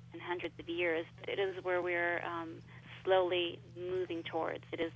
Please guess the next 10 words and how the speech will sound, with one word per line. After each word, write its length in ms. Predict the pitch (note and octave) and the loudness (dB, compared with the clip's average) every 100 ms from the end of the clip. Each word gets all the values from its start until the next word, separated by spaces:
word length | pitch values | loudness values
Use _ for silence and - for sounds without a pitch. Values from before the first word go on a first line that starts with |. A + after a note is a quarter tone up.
| - | -4
our 180 | D#3+ | -4
ascension 520 | D#3+ - D#3+ D#3+ D#3+ D#3+ | -4 -4 -4 -2 -4 -6
process. 480 | - D#3 - - - - - - - - - - | -4 -4 -4 -6 -8 -12 -18 -20 -18 -18 -18 -6
And 220 | E3 D#3+ E3 | -2 0 2
they 120 | E3+ | 2
are 100 | E3+ | 2
here 220 | F3+ F3 | 0 -2
to 60 | E3+ | -2
help 260 | - F#3+ | -2 -2
us 120 | E3 | -2